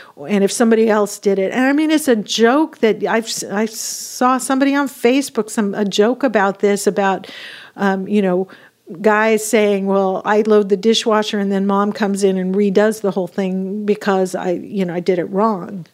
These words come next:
uh, in her eyes. We do that, ladies. We have in our mind that there is a right way to do certain things. Um,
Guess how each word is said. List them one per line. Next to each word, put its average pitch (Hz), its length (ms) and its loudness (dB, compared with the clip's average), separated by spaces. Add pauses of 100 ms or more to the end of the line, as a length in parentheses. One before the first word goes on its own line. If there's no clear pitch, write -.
(140)
uh, - 60 -14
in 185 480 -2
her 185 240 0
eyes. 170 480 -4 (420)
We 247 220 0
do 233 300 2
that, - 280 -2
ladies. 180 480 -4
We 233 480 0
have 240 320 -2
in 269 120 0
our 240 160 2
mind 220 500 2
that 185 180 0
there 202 160 4
is 202 140 2
a 196 100 4
right 202 320 2
way 208 200 4
to 190 120 4
do 214 540 -2
certain 190 400 -4
things. 185 640 -4 (760)
Um, 180 340 -2